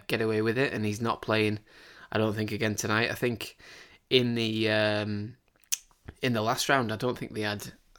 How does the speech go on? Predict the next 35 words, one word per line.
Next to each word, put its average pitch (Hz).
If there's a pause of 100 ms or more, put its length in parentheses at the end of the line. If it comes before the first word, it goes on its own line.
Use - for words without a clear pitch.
I -
think 160
they 180
had 131
one 120
defender 120
in 156
the 127
team, 139
and 131
I 120
think 131
it -
was, 98
uh, 101
I -
think -
it -
might 104
have 104
been, 101
um, - (460)
Nacho 117
or, 110
or 107
someone 110
like 104
that, 113
and 123
they 127
ended 120
up -
playing, 113
like, 110
Marcelo 123